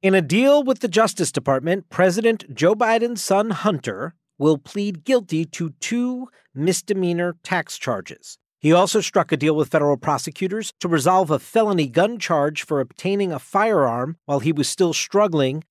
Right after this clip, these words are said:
with drug addiction. That is all according to court filings from the Justice Department. Sources familiar with the plea deal tell C N N the D O J will recommend Hunter Biden serve probation for failing to pay at least two hundred thousand dollars in taxes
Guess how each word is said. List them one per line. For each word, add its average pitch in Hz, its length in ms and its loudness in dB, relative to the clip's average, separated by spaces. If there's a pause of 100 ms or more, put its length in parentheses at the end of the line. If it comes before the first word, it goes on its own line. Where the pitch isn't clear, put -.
with 180 160 -6
drug 196 240 2
addiction. 131 440 -4 (260)
That 165 160 0
is 170 100 2
all 220 220 4
according 226 300 0
to 180 100 -8
court 220 320 -2
filings 170 520 0
from 160 420 0
the 160 60 -4
Justice 139 440 -4
Department. - 500 -2 (300)
Sources 180 420 0
familiar 185 380 4
with 180 100 0
the - 80 0
plea 170 300 -2
deal 165 300 0
tell 170 260 -2
C 214 240 -2
N 202 100 0
N 120 300 -6 (180)
the 143 80 -4
D 214 240 2
O 247 80 4
J 190 300 2
will 151 160 -4
recommend 151 640 -2
Hunter 185 280 -4
Biden 127 560 -4
serve 160 500 0 (140)
probation 165 680 0 (200)
for 156 140 -2
failing 180 400 2
to 185 100 -8
pay 170 220 0
at 156 140 -2
least 139 260 -8
two 269 220 -2
hundred 190 340 -4
thousand 214 500 0
dollars 180 400 0
in 156 140 -6
taxes 143 640 -6